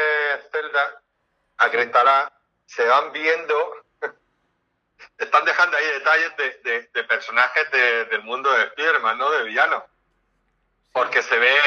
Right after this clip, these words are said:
Speaker 1: se ve los tentáculos de,
Speaker 2: De Doctor Octopus.
Speaker 1: eh, lo-,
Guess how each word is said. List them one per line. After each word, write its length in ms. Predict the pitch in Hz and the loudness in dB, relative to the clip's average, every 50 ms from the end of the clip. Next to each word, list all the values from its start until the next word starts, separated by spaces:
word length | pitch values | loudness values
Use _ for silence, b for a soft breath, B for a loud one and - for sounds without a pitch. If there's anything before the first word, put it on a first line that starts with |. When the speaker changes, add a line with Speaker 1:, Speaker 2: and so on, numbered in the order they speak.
| 147 147 - | 0 -2 -6
Speaker 1:
se 200 | - - 127 117 | -6 -2 0 2
ve 720 | 120 127 131 135 135 139 135 135 135 135 131 131 131 131 131 | 2 2 4 4 2 2 2 0 0 -2 -2 -4 -6 -8 -8
los 180 | 123 127 123 - | -8 -8 -8 -6
tentáculos 720 | 123 120 117 - - 127 131 131 - 131 123 123 120 117 - | -8 -8 -8 -6 -4 -4 -4 -4 -4 -4 -4 -4 -4 -2 -2
de, 720 | 117 113 113 113 113 113 110 110 110 110 107 104 101 98 - _ _ _ _ _ _ _ _ | -2 0 0 0 0 0 0 0 0 -2 -2 -4 -8 -12 -16 _ _ _ _ _ _ _ _
Speaker 2:
De 100 | _ 127 131 | _ -20 -20
Doctor 220 | 127 - - 147 | -20 -20 -20 -20
Octopus. 240 | 139 - 143 139 117 | -20 -20 -12 -10 -6
Speaker 1:
eh, 200 | 110 110 110 110 107 | -4 -2 -2 0 0
lo-, 140 | 107 - | 0 -2